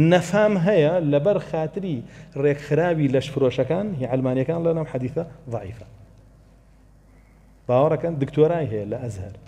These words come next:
دانیشتووە لە بەرامبەر ئافرەتێکە، ئاوا لە وتارە، ئەڵێ چی؟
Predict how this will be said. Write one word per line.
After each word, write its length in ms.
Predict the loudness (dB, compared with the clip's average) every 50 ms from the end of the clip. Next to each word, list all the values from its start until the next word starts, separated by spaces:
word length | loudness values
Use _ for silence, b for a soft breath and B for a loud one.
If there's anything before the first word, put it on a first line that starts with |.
| -20 -20 -20 -20 _ -20 -20 -20 -20 _ -10 -2
دانیشتووە 560 | -2 0 0 0 -2 -2 -4 -4 -2 -2 -2 -2 -4 -10 B B B B B B B -6
لە 80 | -4 -2 0
بەرامبەر 380 | 0 0 0 0 2 2 2 2
ئافرەتێکە، 640 | 2 0 -2 -4 -6 -6 -4 -4 -6 -4 -6 -8 -8 -8
ئاوا 260 | -6 -4 -4 -2 -2
لە 120 | -2 -2 -4 -4
وتارە، 340 | -6 -8 -6 -6 -6 -6 -6
ئەڵێ 160 | -6 -8 -10
چی؟ 160 | -12 -12 -14